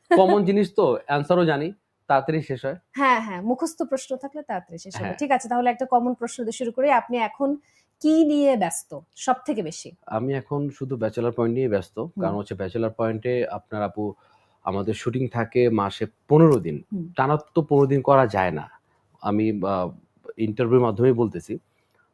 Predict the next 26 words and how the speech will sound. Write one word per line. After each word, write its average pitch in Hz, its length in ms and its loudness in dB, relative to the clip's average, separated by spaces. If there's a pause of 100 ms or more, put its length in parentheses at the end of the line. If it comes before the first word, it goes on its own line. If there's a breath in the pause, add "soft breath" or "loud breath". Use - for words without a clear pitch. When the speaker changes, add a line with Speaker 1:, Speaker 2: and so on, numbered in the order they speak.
(120)
Speaker 1:
বা 98 60 -4
এই 95 60 -2
লাইভেই 98 320 0
বলতেছি 107 520 -4
যে 104 140 -4
অনেক 98 400 -4
ডিরেক্টর 101 320 -4
ভাই 92 220 -2
ব্রাদার 101 280 -2
যারা 92 220 -2
আছেন 104 320 -8 (180)
তারা 92 200 -4
হয়তো 92 280 -8 (160)
ভাবতে 107 300 0
পারেন 107 280 2
যে 98 100 -2
আমি 95 200 -2
শুধু 117 260 -2
ব্যাচেলর 107 320 2
পয়েন্ট 113 220 0
করি 117 200 4
বলে 113 200 4
অন্য 110 180 4
কাজ 110 180 -2
করতেছি 107 400 -6
না, 98 160 -10